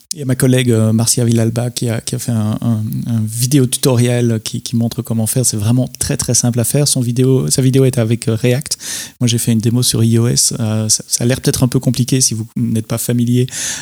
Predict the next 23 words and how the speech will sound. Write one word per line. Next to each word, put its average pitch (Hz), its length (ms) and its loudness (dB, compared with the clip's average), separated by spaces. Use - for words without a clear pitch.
avec 107 240 -2
le, 104 120 0
le 113 140 -2
principe 110 400 -2
de, 107 240 -2
de, 107 220 -2
de 110 160 -2
carte, - 440 -2
mais 113 360 2
je - 80 -2
crois 135 100 -2
que 127 80 -2
notre 120 120 2
conversation 120 440 2
est 123 80 6
beaucoup 131 220 0
plus 131 120 -4
compliquée 127 440 0
que 127 100 -2
le 110 60 0
code 131 240 0
qu'il - 180 -2
faut, 135 220 2